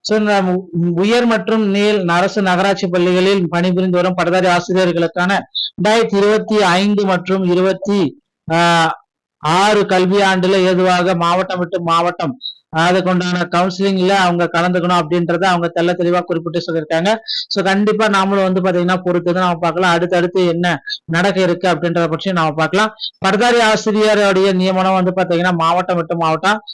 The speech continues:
நாளை யாருக்கு அப்படின்றதை அவங்களே குறிப்பிட்டாங்க. So, அதை வந்து பாத்தீங்கன்னா கான்பிடென்ஷியலா வச்சிருப்பாங்க.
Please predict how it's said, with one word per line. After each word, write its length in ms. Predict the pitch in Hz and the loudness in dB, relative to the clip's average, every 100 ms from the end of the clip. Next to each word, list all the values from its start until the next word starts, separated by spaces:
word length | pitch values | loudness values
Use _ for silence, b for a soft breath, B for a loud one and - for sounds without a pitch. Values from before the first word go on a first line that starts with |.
| - | -12
நாளை 320 | - 170 202 | -2 0 2
யாருக்கு 320 | 202 190 185 190 | 4 2 2 0
அப்படின்றதை 500 | 160 180 165 170 196 | 0 0 0 0 0
அவங்களே 380 | 175 160 165 | 0 0 0
குறிப்பிட்டாங்க. 540 | 165 160 160 160 160 180 214 B B | 0 0 -4 -2 0 0 -2 B B
So, 160 | - 190 | -2 0
அதை 180 | 185 190 | 2 2
வந்து 120 | 190 | 2
பாத்தீங்கன்னா 400 | 185 180 175 180 | 0 0 0 0
கான்பிடென்ஷியலா 600 | 175 170 175 170 180 180 | 0 0 0 0 0 0
வச்சிருப்பாங்க. 520 | 165 175 160 165 190 | 0 -2 -2 0 0